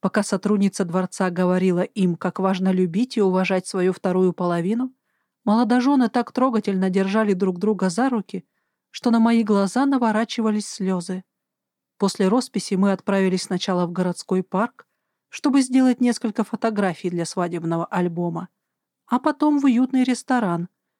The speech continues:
где у нас был заказан столик. Во время застолья Олег попросил минуту внимания и, вынув из кармана красную бархатную коробочку, спросил, не желаю ли я выйти за него замуж.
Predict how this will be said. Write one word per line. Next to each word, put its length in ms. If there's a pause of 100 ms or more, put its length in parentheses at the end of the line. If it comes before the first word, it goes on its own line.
(140)
где 200
у 100
нас 260
был 180
заказан 560
столик. 600 (760)
Во 140
время 280
застолья 640
Олег 240
попросил 460
минуту 400
внимания 640 (760)
и, 120
вынув 340
из 140
кармана 480
красную 500
бархатную 540
коробочку, 720 (420)
спросил, 520
не 140
желаю 420
ли 120
я 120
выйти 340
за 160
него 260
замуж. 560